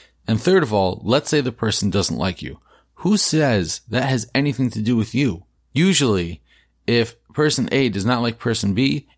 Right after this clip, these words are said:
it has more to do with person A than person B.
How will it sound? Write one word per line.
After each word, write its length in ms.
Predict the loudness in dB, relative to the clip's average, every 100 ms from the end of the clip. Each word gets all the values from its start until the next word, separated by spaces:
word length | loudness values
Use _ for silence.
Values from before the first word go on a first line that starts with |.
| _
it 80 | 0
has 220 | 0 2
more 320 | 2 2 0
to 140 | -2 -2
do 100 | 2
with 260 | 2 -2 -4
person 360 | -2 0 -2 0
A 420 | 0 0 -2 -12 _ _ _ _ -2
than 180 | -2
person 380 | 0 -2 0 0
B. 320 | 0 -4 -10